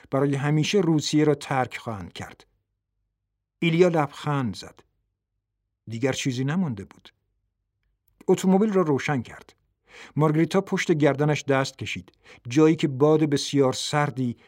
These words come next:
از زیر یقهٔ پالتویش به درون می‌خزید.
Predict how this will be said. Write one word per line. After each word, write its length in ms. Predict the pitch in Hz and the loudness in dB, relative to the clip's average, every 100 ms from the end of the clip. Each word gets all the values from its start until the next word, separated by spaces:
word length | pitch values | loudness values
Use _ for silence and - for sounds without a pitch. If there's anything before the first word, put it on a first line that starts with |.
| _ | _
از 120 | 165 | -2
زیر 320 | 143 131 190 196 | -2 -2 -2 2
یقهٔ 420 | 165 139 147 147 | 4 4 2 0
پالتویش 560 | 147 147 139 165 143 | 0 -2 0 0 0
به 140 | - 135 | 0 -2
درون 320 | 127 127 135 | 0 0 0
می‌خزید. 720 | 120 107 - 110 101 - | -2 -4 -6 -10 -12 -18